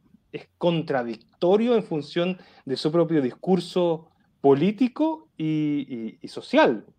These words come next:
Ella es una dirigente feminista histórica, eh, se ha jactado de eso, ha hecho, eh, eh, digamos, ha tenido un, una acumulación de capital político en función de ese discurso y que ahora tenga esta denuncia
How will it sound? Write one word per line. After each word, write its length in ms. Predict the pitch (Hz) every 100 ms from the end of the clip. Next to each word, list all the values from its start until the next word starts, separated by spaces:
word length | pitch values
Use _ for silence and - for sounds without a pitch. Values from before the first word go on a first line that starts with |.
| -
Ella 200 | 127 110
es 60 |
una 140 | 117 110
dirigente 380 | 110 - 135
feminista 440 | 135 127 123 139 117
histórica, 880 | - - 170 165 160 151 151 143 - _ _ _ _ _ -
eh, 320 | 127 113 107
se 120 | -
ha 40 | 135
jactado 540 | - 123 - 139 127
de 80 | 147
eso, 220 | 180 180
ha 160 | 139 131
hecho, 420 | 143 147 156 - _ _ _ -
eh, 400 | 127 123 113 127
eh, 500 | 123 - - - -
digamos, 360 | 139 127 135 135
ha 80 | 143
tenido 360 | 139 143 156 151
un, 500 | 143 143 131 123 123 _ _
una 140 | - 151
acumulación 500 | 147 143 135 - 180
de 80 | 156
capital 400 | 135 123 143 139
político 840 | 135 127 269 294 147 123 131 180
en 140 | 151
función 380 | 139 123 - 208
de 60 | 202
ese 160 | -
discurso 560 | 143 - 170 156 214 214 _ _ _ _
y 100 | 147
que 100 | 131
ahora 460 | 135 147 160 160 135
tenga 400 | 147 147 143 135
esta 300 | 143 139 147
denuncia 680 | 147 156 170 170 202 208